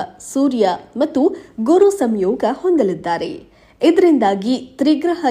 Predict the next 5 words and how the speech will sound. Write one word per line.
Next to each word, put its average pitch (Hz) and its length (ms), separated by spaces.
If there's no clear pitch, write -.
ಯೋಗ 240 260
ರೂಪುಗೊಳ್ಳಲಿದೆ. 196 1000
ಹಲವು 403 320
ರಾಶಿಯ 262 440
ಜನರಿಗೆ 240 640